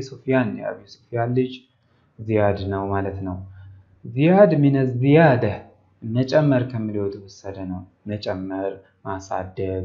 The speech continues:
መስጠት፣ ቸርነት፣ እነዚህ ሁሉ በየደረጃቸው የቋንቋ ትርጓሜ የሚሰጣቸው ስሞች ናቸው ማለት ነው። ዚያድ እንግዲህ ታዋቂ፣ ከታዋቂ ሰሃባዎች እና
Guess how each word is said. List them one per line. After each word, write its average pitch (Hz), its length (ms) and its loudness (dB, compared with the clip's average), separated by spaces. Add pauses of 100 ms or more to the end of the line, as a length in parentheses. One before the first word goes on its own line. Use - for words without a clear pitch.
(320)
መስጠት፣ 101 680 -10
ቸርነት፣ 98 640 -10 (420)
እነዚህ 139 400 2
ሁሉ 120 220 2 (1700)
በየደረጃቸው 123 840 0
የቋንቋ 104 480 -6 (160)
ትርጓሜ 95 500 -16 (640)
የሚሰጣቸው 95 1040 -8 (540)
ስሞች 95 480 -10
ናቸው 98 400 -6
ማለት 131 340 -2
ነው። 139 220 0 (1080)
ዚያድ 110 420 2
እንግዲህ 107 400 0 (100)
ታዋቂ፣ 98 460 0 (720)
ከታዋቂ 107 540 -2 (180)
ሰሃባዎች 95 720 -8
እና 95 160 -8